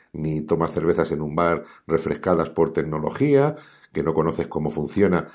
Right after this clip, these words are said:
Pero bueno, claro, si hubiera dependido del que creó la tecnología y no la hubiera compartido libremente, pues no te estarías tomando esa cervecita fresca, ¿no, machote? Ni utilizando ese móvil, ni en ese ordenador, ni con la D S L, ni con el wifi, ni con nada.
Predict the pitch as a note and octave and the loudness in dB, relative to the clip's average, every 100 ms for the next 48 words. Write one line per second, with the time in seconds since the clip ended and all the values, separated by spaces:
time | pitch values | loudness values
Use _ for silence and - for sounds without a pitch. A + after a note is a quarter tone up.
0 | - - - - - G2 G2 - G2 A#2+ | -12 -10 -4 -4 -2 0 0 0 0 0
1 | - - C#2+ D2 C#2 D2 D#2+ E2 D#2+ E2+ | 0 -8 -10 -10 -6 -2 0 0 0 4
2 | A2+ F#2 D2+ C#2+ - C#2+ D2+ E2 E2 E2+ | 8 8 6 -4 -4 -2 0 0 0 -2
3 | E2 D#2+ - A2+ F2+ - _ - D#2 C#2+ | 0 0 4 4 4 -2 _ -10 -6 -4
4 | D2 E2 D#2+ D#2+ D2+ D#2 D2+ G#2 F2+ D2 | 0 0 0 -4 -4 -4 2 2 2 2
5 | E2 F#2+ G#2+ A2 G2+ A#2+ - - - - | 0 2 2 2 2 2 -2 -20 -12 -10
6 | D2 - - G#2+ G2+ C#2+ C#2 C#2 - - | -6 -4 4 8 8 4 -6 -8 -12 -12
7 | - - - - G2 B2 G#2+ F#2 B2+ A2 | -12 -12 -12 -2 -2 2 2 2 0 -2
8 | - - C#3+ D#3 - - - D2+ D2+ D2+ | -2 0 0 0 -10 -20 -12 -8 -6 -4
9 | D2+ C#2+ E2 F2 D#2 C#2+ B2+ C#3+ C3+ A2 | -4 -2 0 0 -2 2 4 4 4 2
10 | D2+ C#2+ D#2+ - D#2+ C#2+ - G2 D3 C#3 | -2 -2 -2 -2 -2 -4 0 2 4 2
11 | - - D2+ D2+ C#2 F#2 C#3 C3 A2+ D#2 | -2 -4 -6 -4 -2 2 4 2 0 -4
12 | D2+ F#2+ B2 G2 - - - - - | 0 0 0 -2 -4 -10 -12 -12 -16